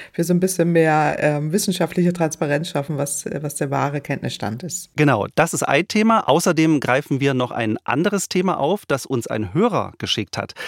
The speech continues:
Speaker 2: Dabei geht es um Windräder. Es gibt Zeiten, in denen Windräder abgeschaltet werden,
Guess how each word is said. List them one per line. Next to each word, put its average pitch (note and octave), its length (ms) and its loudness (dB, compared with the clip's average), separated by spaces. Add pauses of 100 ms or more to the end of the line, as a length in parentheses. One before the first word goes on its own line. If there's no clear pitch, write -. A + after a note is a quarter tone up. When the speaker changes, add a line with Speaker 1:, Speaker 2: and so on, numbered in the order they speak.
(280)
Speaker 2:
Dabei D#3 400 4
geht C3+ 240 0
es C#3 120 0
um B2+ 320 0
Windräder. G#2+ 720 0 (220)
Es C3 120 -2
gibt - 180 -2
Zeiten, E3 480 2
in C#3+ 160 0
denen A#2+ 360 0
Windräder C3 480 0
abgeschaltet D#3 640 -2
werden, D3 320 2